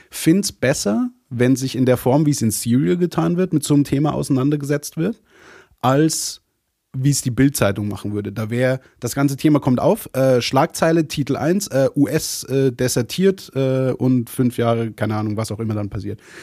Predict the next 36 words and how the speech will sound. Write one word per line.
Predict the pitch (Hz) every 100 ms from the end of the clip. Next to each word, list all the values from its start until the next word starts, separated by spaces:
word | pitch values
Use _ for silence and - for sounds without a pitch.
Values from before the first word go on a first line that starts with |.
| - - -
Und | 127 131 120 - _ _ _ _ _
alles, | 143 175
was | 156
danach | 151 139 185 -
passiert, | 147 131 170
passiert | - 135 151
irgendwie | 151 139
auf | 127
Seite | - 123 123
siebenundzwanzig, | - 139 123 120 120 120 -
nee, | 110
Bild-Zeitung | 104 113 - 107 110
hat | -
keine | 107
siebenundzwanzig | 98 101 104 - 101 101
Seiten, | 104 113
Seite, | - 135 143
<laughs> | 131
Seite | 156 143
vier | - 160 139 107
oder | 110
so, | 104 104 104 - - -
äh, | 120 120
in | 131 127
so | 135
einer | 127 123
kurzen | - 156 - 143
Abhandlung | 131 - 113 107 104
dann. | 101 98 - - - - -
Ähm, | 117 117 117 117 113 - _ _
weil | 117 113 120 143
sich | 147 160 135
eben | 151
dort | 135 135 135
nur | 131 135 151 160
dann | 127 131 143